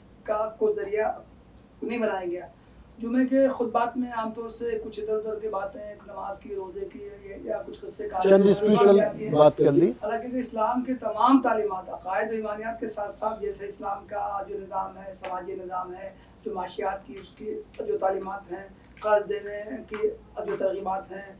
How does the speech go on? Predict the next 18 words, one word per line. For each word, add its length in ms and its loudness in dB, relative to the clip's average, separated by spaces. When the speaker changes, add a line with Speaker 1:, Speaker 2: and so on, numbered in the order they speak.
Speaker 1:
सदका 440 -2
व 100 0
खैरात 440 0
के 140 6
बारे 280 2
में 280 -8
जो 120 0
तालीमात 460 -6
हैं, 120 -10
इन 160 -4
तमाम 540 6
तालीमात 600 2
को 180 2
बयान 300 8
किया 160 2
जाए। 300 0
खुतबात 440 0
जुमा 320 -4